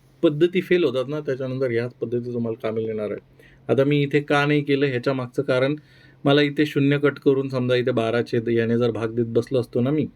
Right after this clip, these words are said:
तर ते पण काहीतरी आलं असतं, किती आलं असतं, तीन छेदामध्ये पंचवीस आले असते. मग इथं पंचवीसने कॅल्क्युलेशन करण्यापेक्षा छेदामध्ये शून्य शून्य ठेवला तर पॉइंट टाकणं सोपं पडतं. म्हणून तुम्हाला म्हणतोय की काही गोष्टी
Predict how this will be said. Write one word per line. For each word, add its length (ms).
तर 120
ते 180
पण 260
काहीतरी 360
आलं 200
असतं, 200
किती 260
आलं 180
असतं, 340
तीन 200
छेदामध्ये 480
पंचवीस 360
आले 180
असते. 260
मग 120
इथं 180
पंचवीसने 520
कॅल्क्युलेशन 520
करण्यापेक्षा 640
छेदामध्ये 520
शून्य 280
शून्य 280
ठेवला 300
तर 60
पॉइंट 340
टाकणं 240
सोपं 440
पडतं. 420
म्हणून 340
तुम्हाला 260
म्हणतोय 340
की 120
काही 260
गोष्टी 380